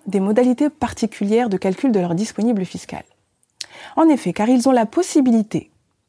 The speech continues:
de déduire le versement de leur revenu brut global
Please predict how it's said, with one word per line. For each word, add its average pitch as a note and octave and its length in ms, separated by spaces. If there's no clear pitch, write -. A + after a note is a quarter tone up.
de E3 160
déduire A3+ 500
le G3+ 140
versement A3 560
de D#4 60
leur C#4 180
revenu F#3+ 200
brut E3+ 260
global F3+ 500